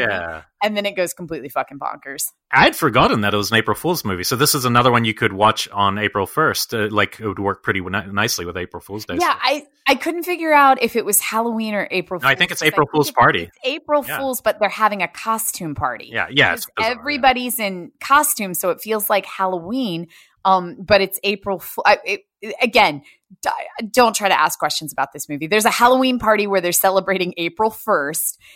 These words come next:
Speaker 2: and then there's all this slasher stuff happening, but then somebody gets possessed and it just becomes a possession movie. And you know what? Don't ask questions. Just
Speaker 1: If,
Speaker 2: go
Speaker 1: if,
Speaker 2: with
Speaker 1: if
Speaker 2: it.
Speaker 1: you're sitting at home with a raised eyebrow going, "I don't know, guys, I don't think I'm in," then I will hit you with one more fact, that Paul Bartel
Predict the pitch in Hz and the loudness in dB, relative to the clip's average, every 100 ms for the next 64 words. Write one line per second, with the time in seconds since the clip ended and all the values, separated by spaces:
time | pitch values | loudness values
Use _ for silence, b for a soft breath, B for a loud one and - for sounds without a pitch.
0 | b - 202 214 208 202 190 196 202 226 | b -2 2 2 2 0 4 4 6 4
1 | - - 233 226 220 220 190 170 151 160 | 2 4 4 6 4 0 0 2 2 4
2 | 151 160 175 170 185 185 - 202 202 190 | 2 0 -4 -4 -4 -4 -2 -2 -2 -4
3 | - - 175 180 160 - 165 165 - 156 | -6 -8 2 2 2 -2 -8 -10 -8 -8
4 | - 160 156 143 160 156 147 160 151 147 | -8 -14 -12 -10 -2 0 2 -2 -6 -6
5 | 147 156 165 165 156 170 156 143 - 131 | -6 -6 -4 -4 -4 -4 -4 -6 -8 -14
6 | - 120 - 120 123 131 135 139 - 151 | -14 -18 -6 -4 -4 -4 -4 -4 0 0
7 | - 170 156 143 139 120 117 113 110 104 | 2 2 2 0 -2 -2 0 4 4 4
8 | 98 101 104 104 104 98 98 98 95 95 | 0 -4 0 2 2 4 2 2 0 0
9 | 95 123 151 123 117 107 85 78 76 135 | -2 -2 2 2 2 0 -4 -6 -8 -2
10 | 117 110 107 107 107 101 101 107 92 85 | 2 2 2 -2 0 -2 0 -2 -2 -8
11 | b - 120 123 120 110 107 101 104 101 | b 0 4 4 4 2 -2 -2 0 0
12 | 90 85 82 85 _ b b - 107 - | 0 -4 -8 -14 _ b b -6 -6 2
13 | 135 147 160 147 - 92 78 95 | 2 4 4 4 2 -2 -2 _